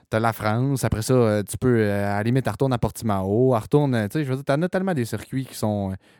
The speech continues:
qui sont intéressants puis qui peuvent, euh, et c'est pas, euh, c'est pas ça qui manque, là, de toute façon, là. Fait que, tu sais, s'il y a un problème, puis si c'est vraiment la Chine qui bug, là, mais, euh,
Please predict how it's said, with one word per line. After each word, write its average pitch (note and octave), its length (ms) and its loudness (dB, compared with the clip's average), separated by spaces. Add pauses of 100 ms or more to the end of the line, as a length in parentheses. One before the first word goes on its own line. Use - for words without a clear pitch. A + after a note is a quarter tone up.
qui - 80 -18
sont A2 200 -2
intéressants G#2 580 -2
puis - 100 -8
qui - 80 -18
peuvent, A2 360 2
euh, F#2 80 0 (920)
et F#2+ 240 -8
c'est - 140 -20
pas, A2+ 260 -4
euh, E2 360 -10 (760)
c'est - 80 -12
pas C3+ 100 2
ça D#3 140 2
qui C#3+ 100 -4
manque, C3+ 340 2
là, A#2 80 2
de A2 100 0
toute G2+ 160 -6
façon, A2+ 360 0
là. G2+ 120 -2
Fait G2+ 120 -4
que, - 100 -12
tu B2 100 -2
sais, - 40 -8
s'il D3+ 280 -4
y C3 100 4
a B2 60 6
un A#2+ 100 4
problème, A2+ 680 2
puis G#2 100 -4
si C3+ 380 -6
c'est A#2 180 -4
vraiment G#2+ 360 0
la A2 180 0
Chine A#2+ 340 -4
qui F#2+ 140 -14
bug, G#2+ 380 -2
là, G2 120 -6 (560)
mais, - 60 -16
euh, - 420 -20